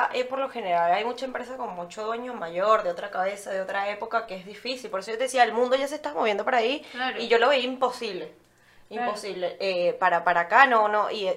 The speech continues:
Speaker 1: y también mi cuñada me cuenta todo en sus trabajos, todas mis amigas les pasa lo mismo, lo veían imposible. Y ahora están viendo con otra cabeza el tema de la productividad.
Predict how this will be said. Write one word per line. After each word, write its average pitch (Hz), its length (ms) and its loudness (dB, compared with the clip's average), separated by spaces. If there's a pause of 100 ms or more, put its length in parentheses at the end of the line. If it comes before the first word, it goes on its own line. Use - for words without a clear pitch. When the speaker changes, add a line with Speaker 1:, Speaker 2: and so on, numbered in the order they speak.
Speaker 1:
y - 220 -14
también 185 560 -2
mi 165 100 -10
cuñada 202 460 6
me 190 120 -2
cuenta 202 320 0
todo 202 200 2
en 196 100 -6
sus 190 160 -18
trabajos, 226 460 4
todas 208 160 -12
mis 233 120 -8
amigas 202 280 -4
les 233 100 -12
pasa 202 240 -12
lo 196 80 -6
mismo, 190 320 -12
lo 180 80 -4
veían 180 240 0
imposible. 190 680 -8 (300)
Y 190 80 -2
ahora 190 140 0
están 254 220 -4
viendo 262 220 0
con 262 140 0
otra 208 180 -2
cabeza 196 300 0
el 185 60 -12
tema 220 240 -4
de 226 40 -6
la 226 120 -2
productividad. 170 580 -6